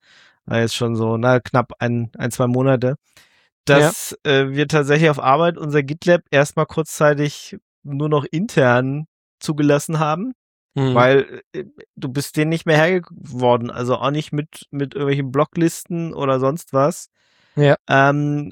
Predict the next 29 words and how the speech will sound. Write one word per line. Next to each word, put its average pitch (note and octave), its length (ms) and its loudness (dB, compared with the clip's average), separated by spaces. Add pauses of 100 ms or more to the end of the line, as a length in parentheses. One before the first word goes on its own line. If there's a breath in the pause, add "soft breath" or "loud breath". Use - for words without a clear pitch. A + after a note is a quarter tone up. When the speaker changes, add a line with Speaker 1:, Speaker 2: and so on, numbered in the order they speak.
(120)
Speaker 1:
und C#3 480 -2
wir C3 280 4
haben C#3 300 2
dann C#3+ 180 2
angefangen, C#3 1080 -2
mehrere C3 340 0
Sachen D#3+ 460 -4
zu D3+ 680 -4 (520)
probieren D3+ 420 0
und D3+ 140 -4
zu C#3+ 140 -6
bauen. D3+ 600 4
Wir A#2+ 120 -4
haben B2 120 -2
uns C3 140 -6
auf C3+ 100 -10
der C3 120 -2
einen B2+ 120 -2
Seite B2+ 180 0
CrowdSec - 520 -2
angeguckt. D#3+ 960 -6
Ähm, B2+ 500 -2
das A#2+ 200 -6
ist - 320 -12
quasi B2+ 540 2
eine, A#2+ 560 2 (560)
f-, - 220 -14
also B2 260 2
benutzt B2+ 640 -4